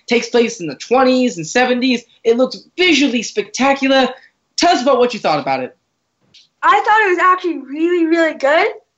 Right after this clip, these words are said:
Speaker 2: for not too much of a mainstream film, but also much of a mainstream film as well, if you get my drift. It had really good visual effects as well, and I talked to the producer.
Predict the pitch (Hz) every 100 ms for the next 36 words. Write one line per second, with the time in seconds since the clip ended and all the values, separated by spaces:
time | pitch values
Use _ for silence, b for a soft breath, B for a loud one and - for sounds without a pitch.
0 | _ - 330 320 302 294 - - - _
1 | 294 330 330 - _ - 339 349 349 381
2 | 370 370 381 381 392 381 370 370 403 -
3 | - _ _ _ 311 302 - 302 311 311
4 | 339 320 311 - - _ - 254 294 302
5 | 294 285 269 269 - 262 262 254 233 233
6 | 233 269 - 240 - 240 233 277 226 247
7 | 214 254 262 320 - - b b _ -
8 | - _ - 349 415 392 294 349 453 381
9 | 392 269 311 302 339 320 - 302 320 -
10 | - _ _ _ - 247 262 285 311 320
11 | - _ _ 294 294 285 - _ _ _
12 | - 285 285 277 269 320 320 320 302 294
13 | 262 269 269 330 349